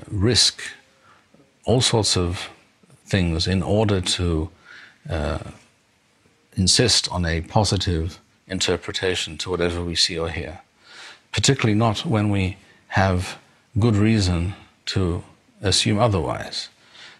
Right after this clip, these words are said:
That would be against common sense and against human experience. And the Torah is never, uh, against, the, the Torah never runs against the grain of common sense or human experience.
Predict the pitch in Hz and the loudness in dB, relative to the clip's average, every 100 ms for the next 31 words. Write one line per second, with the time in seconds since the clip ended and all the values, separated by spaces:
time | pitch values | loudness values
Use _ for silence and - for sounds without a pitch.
0 | - 123 135 107 104 92 98 107 101 - | 0 2 2 2 2 0 0 0 2 0
1 | - - - 113 110 98 - 147 - - | -2 -8 -2 0 2 2 2 0 -2 -4
2 | 90 92 98 95 - 120 107 92 - - | -2 0 -2 -2 -4 -2 0 0 -4 -4
3 | 139 - 113 - - - 95 92 - 110 | -4 -4 -8 -6 -6 -2 -2 -2 0 0
4 | 120 120 98 92 101 127 98 78 - _ | 2 2 2 2 2 2 0 -4 -10 _
5 | _ - - - - - _ - 85 - | _ -20 -20 -20 -20 -20 _ -4 -4 -6
6 | - - 90 107 92 - - - - - | -8 -6 0 2 2 0 -2 -6 -12 -8
7 | 92 92 - 92 - - 113 110 107 101 | -2 -2 -4 -12 -10 -2 2 2 2 2
8 | 95 92 - - 92 95 92 - 90 101 | 0 -2 -6 -8 -4 0 0 0 0 0
9 | 98 92 82 87 85 82 - - _ _ | 2 2 0 0 -2 -2 -8 -18 _ _
10 | _ _ - 95 87 - 104 90 - 87 | _ _ -2 0 2 0 0 -2 -2 -2
11 | 92 92 90 - - - 90 107 - | -2 -2 -2 -4 -4 -4 -6 -10 -10